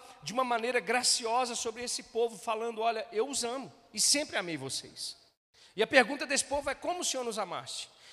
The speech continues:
E ele vai dizer, "Não era Esaú irmão de Jacó?" Então, Deus aqui sempre lembrando sobre a aliança,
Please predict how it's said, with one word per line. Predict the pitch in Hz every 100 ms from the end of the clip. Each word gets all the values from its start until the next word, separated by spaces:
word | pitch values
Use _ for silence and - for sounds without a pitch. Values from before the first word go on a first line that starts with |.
| -
E | 208
ele | 269
vai | 277
dizer, | 277 226 240
"Não | 208 247
era | 277 285
Esaú | 262 247 240 277
irmão | 247 240 226
de |
Jacó?" | 190 190 - 247 269 - - - - _ _ _ 185
Então, | 285 302 - 147 139
Deus | 269 311 226
aqui | 214 254 277 - - -
sempre | - 302 339 - 285 302 - -
lembrando | 208 262 190 226 262 269 262
sobre | - 233 240
a | 240
aliança, | 254 269 294 311 - -